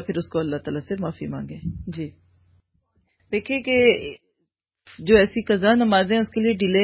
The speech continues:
بالکل نہیں کرنا چاہیے۔ آپ اپنی کوئی دوسری مصروفیات چھوڑیں، وظائف چھوڑیں، کوئی آپ دین کے نام پہ اس طرح کا کام کرتے ہیں جو صرف آپ کی عبادات کے ساتھ تعلق رکھتا ہے، اس کی بجائے آپ فرض نمازیں ادا کریں۔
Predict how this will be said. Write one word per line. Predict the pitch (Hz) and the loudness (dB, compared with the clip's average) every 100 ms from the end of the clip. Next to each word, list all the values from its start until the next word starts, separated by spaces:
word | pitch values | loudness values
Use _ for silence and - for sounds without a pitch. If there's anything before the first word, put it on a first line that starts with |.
| 202 | 2
بالکل | 180 175 220 226 | -2 0 0 2
نہیں | 220 | 2
کرنا | 180 156 165 | 0 -2 -4
چاہیے۔ | 160 160 156 156 - - - - | -4 -4 -4 -6 -10 -20 -6 0
آپ | 196 202 | 2 0
اپنی | 190 202 | -4 -4
کوئی | 185 208 | -2 0
دوسری | 185 190 214 | 0 0 -2
مصروفیات | 196 196 196 185 196 180 | -2 -2 -4 0 -2 0
چھوڑیں، | 196 180 196 190 | 0 0 0 0
وظائف | 180 180 185 180 - | 0 2 2 0 0
چھوڑیں، | 180 180 196 196 | 0 2 0 -2
کوئی | - 190 196 | 0 2 4
آپ | 180 180 - | 4 0 -4
دین | 180 185 | -2 -2
کے | 185 | -2
نام | 175 180 175 | -2 -2 0
پہ | 180 | -2
اس | - | 0
طرح | 190 | -2
کا | 190 190 | 0 0
کام | 175 175 175 | 0 -2 0
کرتے | 175 - | -2 -2
ہیں | 190 | -4
جو | 185 - _ - | -4 -6 _ 2
صرف | 208 196 | 2 4
آپ | 185 - | 0 0
کی | 202 | -4
عبادات | 175 175 170 180 208 | 2 2 4 4 2
کے | - 214 | 0 0
ساتھ | 220 202 | 2 2
تعلق | 180 185 196 | 2 2 2
رکھتا | 208 196 - | -2 0 0
ہے، | 233 - - - | 0 -2 -16 -6
اس | 220 - | -4 0
کی | 226 | 2
بجائے | 190 185 | 4 4
آپ | 180 185 | 2 0
فرض | 170 165 | -2 -2
نمازیں | 170 160 160 | -6 -6 -6
ادا | 156 151 143 | -6 -6 -8
کریں۔ | 165 160 | -10 -10